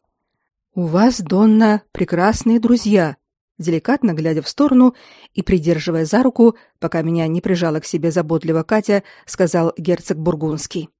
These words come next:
«Я пришел сюда, потому что вместе с вашим приглашением на вечер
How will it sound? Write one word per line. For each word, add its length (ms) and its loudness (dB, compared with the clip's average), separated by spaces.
«Я 220 0
пришел 420 0
сюда, 360 -2
потому 360 -4
что 260 -6
вместе 380 -4
с 140 -8
вашим 320 -2
приглашением 720 -2
на 100 -2
вечер 440 -4